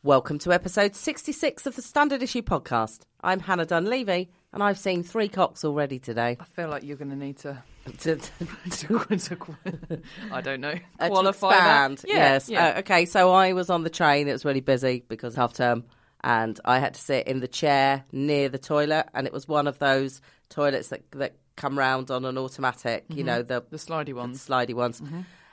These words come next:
Speaker 1: And on three separate occasions, men went in there, didn't lock them, and somebody else came along and pressed the button, and the door opened. And I saw everything on three <laughs> separate occasions.
Speaker 2: That is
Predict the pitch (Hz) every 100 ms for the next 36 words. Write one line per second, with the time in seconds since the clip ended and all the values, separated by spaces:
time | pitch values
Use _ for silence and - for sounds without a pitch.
0 | - 135 127 131 - 156 143 - 190 185
1 | 165 160 180 - - - 151 143 127 135
2 | 156 156 139 151 143 143 127 113 120 135
3 | - 151 139 143 - - 120 127 131 -
4 | 147 143 139 135 - 131 127 131 131 98
5 | 123 139 - 123 135 - 120 - 123 123
6 | 139 131 123 117 117 117 113 _ _ -
7 | _ _ _ _ _ _ _ - 143 135
8 | 131 - _ _ - 165 165 214 233 262
9 | 269 123 113 - - _ _ - 156 196
10 | 202 190 196 170 165 156 - 143 127 -
11 | 110 110 - _ 233 240 247 -